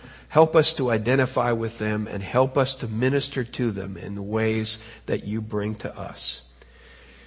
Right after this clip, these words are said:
Help us to be pure in our marriages and help us to be free from the love of money.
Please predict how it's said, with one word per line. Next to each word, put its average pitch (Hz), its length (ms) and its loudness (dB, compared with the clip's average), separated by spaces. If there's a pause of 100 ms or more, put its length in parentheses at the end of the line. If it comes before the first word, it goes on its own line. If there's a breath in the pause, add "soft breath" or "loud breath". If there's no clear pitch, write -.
(260 loud breath)
Help 147 260 4
us 135 120 4
to 131 120 0
be 117 160 0
pure 156 560 4
in 135 220 0
our 123 180 2
marriages 113 920 -2
and 101 140 -6
help 127 300 2
us 120 160 2
to - 100 -6
be 107 160 -4
free 135 640 4
from 113 720 0
the 104 120 -8
love 113 480 0
of 107 180 -4
money. 101 460 -6